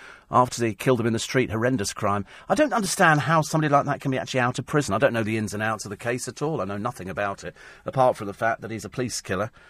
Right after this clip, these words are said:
and, uh, and he's signing autographs, which, again, comes over as very, very sad. And, um, Richard in Huddersfield says, "Hey up from Yorkshire,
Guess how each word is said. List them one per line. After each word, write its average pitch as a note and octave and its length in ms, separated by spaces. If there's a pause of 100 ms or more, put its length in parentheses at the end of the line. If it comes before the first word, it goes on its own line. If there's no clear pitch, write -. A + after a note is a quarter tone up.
(200)
and, A2+ 280
uh, B2 140
and B2 80
he's B2+ 140
signing C3 320
autographs, F#2 920 (160)
which, - 220
again, A2+ 380
comes G#2+ 260
over G#2+ 240
as G#2 80
very, G#2+ 300
very F#2+ 200
sad. F#2+ 420 (580)
And, C#3 640
um, D#3 320 (840)
Richard F#3+ 320
in F3+ 80
Huddersfield D#3+ 500
says, B2+ 140
"Hey F3 160
up C3+ 180 (100)
from D3 200
Yorkshire, G2+ 520